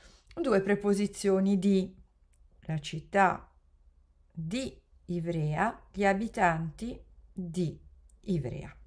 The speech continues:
L'errore più grande che si potrebbe fare è partire subito in quarta dicendo: "Ah, bene, c'è di, quindi di Ivrea, complemento di specificazione." Attenzione,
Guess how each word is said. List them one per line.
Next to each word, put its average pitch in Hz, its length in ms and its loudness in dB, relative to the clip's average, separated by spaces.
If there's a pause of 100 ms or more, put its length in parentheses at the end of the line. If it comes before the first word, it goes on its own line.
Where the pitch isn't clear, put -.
(880)
L'errore 220 640 2
più 233 160 -8
grande 160 400 2
che 185 140 -4
si 185 140 -6
potrebbe 165 460 -2
fare 156 680 -6 (260)
è 427 120 2
partire 240 480 0
subito 208 440 -4
in 415 100 -6
quarta 185 400 2
dicendo: 180 460 -2
"Ah, - 260 4
bene, 165 380 -2
c'è 196 240 -2
di, 214 340 -2 (420)
quindi 196 560 -2 (220)
di 226 440 -4
Ivrea, 185 720 2 (320)
complemento 247 680 2
di 175 100 -2
specificazione." 147 1080 -6 (880)
Attenzione, 185 1000 -4